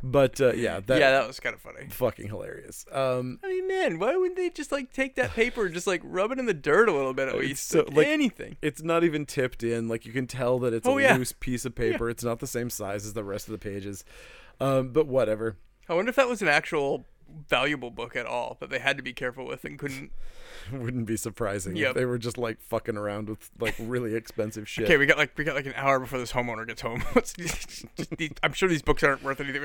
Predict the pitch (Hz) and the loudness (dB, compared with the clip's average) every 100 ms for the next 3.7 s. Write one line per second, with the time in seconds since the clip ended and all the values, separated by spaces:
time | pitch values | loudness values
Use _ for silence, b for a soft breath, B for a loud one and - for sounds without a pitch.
0 | 156 214 - - - - 294 247 - 170 | -2 -2 -4 -10 -8 -2 -2 -2 -4 -6
1 | 151 131 - - - 131 285 - - 123 | -4 -4 -4 -6 -6 -4 4 4 4 -2
2 | - - 104 104 92 - - 131 123 110 | -2 -6 -4 -6 -10 -14 -6 -2 -2 -4
3 | - - 156 - 214 - | -10 -10 -6 0 0 0